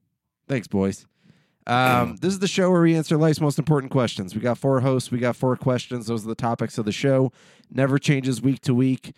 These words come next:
Speaker 1: and, um, it's, uh, it's important. We, what we do is important. And, uh,
Speaker 2: Important.
Speaker 1: a little preface before we start the show here this week.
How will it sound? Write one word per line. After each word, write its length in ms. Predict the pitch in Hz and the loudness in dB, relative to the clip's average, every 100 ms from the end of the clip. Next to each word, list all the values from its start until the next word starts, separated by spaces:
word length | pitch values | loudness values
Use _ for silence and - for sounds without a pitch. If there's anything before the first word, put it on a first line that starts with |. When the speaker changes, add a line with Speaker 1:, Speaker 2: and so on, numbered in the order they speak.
| _ _ _ | _ _ _
Speaker 1:
and, 440 | 117 120 120 113 113 | -4 -2 -2 0 0
um, 580 | 113 110 110 110 113 - | 2 2 2 0 -4 -4
it's, 380 | 131 - - | -6 -6 -6
uh, 240 | 131 127 127 | -2 0 0
it's 180 | 139 - | -2 -4
important. 400 | - 180 107 - _ _ _ - | 0 0 0 -6 _ _ _ -6
We, 160 | 113 | -2
what 160 | 113 123 | 2 2
we 80 | 123 | 2
do 120 | 127 | 2
is 80 | 113 | 0
important. 360 | 107 113 90 - _ _ _ _ _ _ _ _ | -2 -4 -4 -10 _ _ _ _ _ _ _ _
And, 320 | - 110 110 | -6 -4 -2
uh, 40 | 107 | 0
Speaker 2:
Important. 200 | 104 107 | 2 2
Speaker 1:
a 40 | |
little 180 | 135 170 | 2 0
preface 600 | - 147 165 180 - - - - | 2 2 2 0 -2 -14 -20 -20
before 240 | - 143 | 0 4
we 80 | 139 | 4
start 240 | 139 143 135 | 4 2 0
the 60 | |
show 220 | 123 143 | 0 2
here 180 | 135 135 | 4 4
this 180 | 123 117 | 2 0
week. 380 | 120 127 - | 0 0 -4